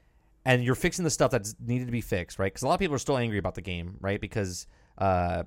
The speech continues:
maybe it's glitchy or it, it kicks them out a lot, whatever.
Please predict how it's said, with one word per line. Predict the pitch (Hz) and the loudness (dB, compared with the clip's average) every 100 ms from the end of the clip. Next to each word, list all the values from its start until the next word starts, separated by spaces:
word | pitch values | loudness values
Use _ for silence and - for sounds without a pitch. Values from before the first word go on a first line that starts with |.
| - | -4
maybe | 117 107 | -2 0
it's | 98 - | -2 -2
glitchy | 127 123 127 120 117 104 | -4 -2 -2 0 2 0
or | 87 90 | 0 -2
it, | 95 82 95 95 | -4 -6 -8 -10
it | - | -6
kicks | 131 117 | -4 0
them | 113 | 2
out | 110 | 2
a | |
lot, | 107 107 104 107 - | 4 4 4 0 -2
whatever. | 104 107 | 0 -2